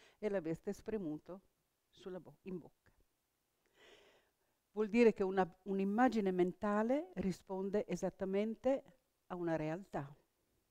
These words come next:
Se ci pensate, questa è una cosa straordinaria,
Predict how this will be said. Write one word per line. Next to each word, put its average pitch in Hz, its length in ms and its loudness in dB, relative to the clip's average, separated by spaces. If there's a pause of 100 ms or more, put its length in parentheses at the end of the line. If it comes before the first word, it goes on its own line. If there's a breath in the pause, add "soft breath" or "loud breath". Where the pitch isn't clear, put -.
(1400)
Se - 180 -6
ci 202 140 -10
pensate, 214 600 -2
questa 170 280 -6
è - 20 -6
una 202 120 -8
cosa 160 240 -10
straordinaria, 160 840 -8